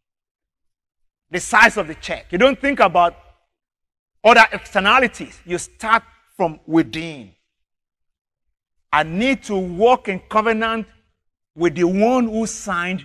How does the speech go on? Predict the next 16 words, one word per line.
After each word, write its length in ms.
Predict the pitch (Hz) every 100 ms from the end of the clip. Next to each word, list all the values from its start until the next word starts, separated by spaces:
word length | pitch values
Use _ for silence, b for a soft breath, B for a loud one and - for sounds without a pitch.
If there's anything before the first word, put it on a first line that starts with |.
| 160
the 120 | 151
check. 420 | - 175 - - _ _ _ _ _ _ _ _
I 80 | 180
need 200 | 180 240
to 140 | 214 185
remain 520 | 185 185 247 311 311
in 240 | 226 196
one 180 | 233 277
accord 640 | 208 - 160 120 151 202 B B 170
with 160 | 185
the 80 | 190
one 380 | 196 226 285 254
who 140 | 240
signed 520 | - - 170 127 185 -
the 100 | 202
check. 420 | - 320 339 -